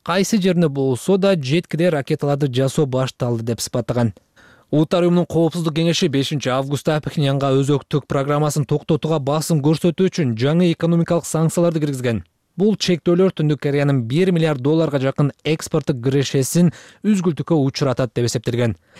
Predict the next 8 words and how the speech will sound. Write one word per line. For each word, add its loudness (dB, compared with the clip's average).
Эл 0
аралык 2
санкциялар 0
Түндүк 0
Кореядан 2
көмүр, 2
деңиз 2
азыктарын, 0